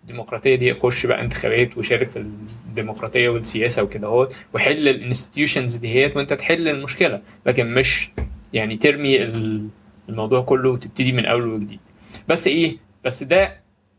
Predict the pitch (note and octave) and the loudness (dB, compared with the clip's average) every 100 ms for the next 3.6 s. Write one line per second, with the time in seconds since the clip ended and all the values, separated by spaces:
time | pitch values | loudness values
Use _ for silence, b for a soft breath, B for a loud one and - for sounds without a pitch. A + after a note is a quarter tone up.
0 | _ - C#3+ F3+ F#3+ F#3+ G3 G3 - - | _ -14 -4 0 2 4 4 2 0 -18
1 | - _ _ _ - C3 B2 B2 C3+ B2+ | -20 _ _ _ -2 2 2 0 0 0
2 | A#2 D#3 D3 D3+ D3 C3 G3 G#3+ A3 B3+ | 0 0 2 2 2 0 2 2 0 0
3 | A3+ F#3 C#3+ F3 G#3+ | 2 2 2 2 0